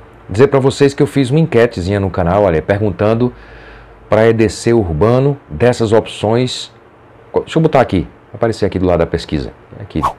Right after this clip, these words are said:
Pronto, olha aí. É, desse,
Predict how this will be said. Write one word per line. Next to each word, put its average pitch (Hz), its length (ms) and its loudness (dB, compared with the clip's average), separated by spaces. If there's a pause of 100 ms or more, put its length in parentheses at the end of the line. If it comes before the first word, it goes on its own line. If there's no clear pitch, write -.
(2000)
Pronto, 82 280 0
olha 82 120 2
aí. 69 120 -6 (720)
É, 113 220 -14
desse, 90 400 -4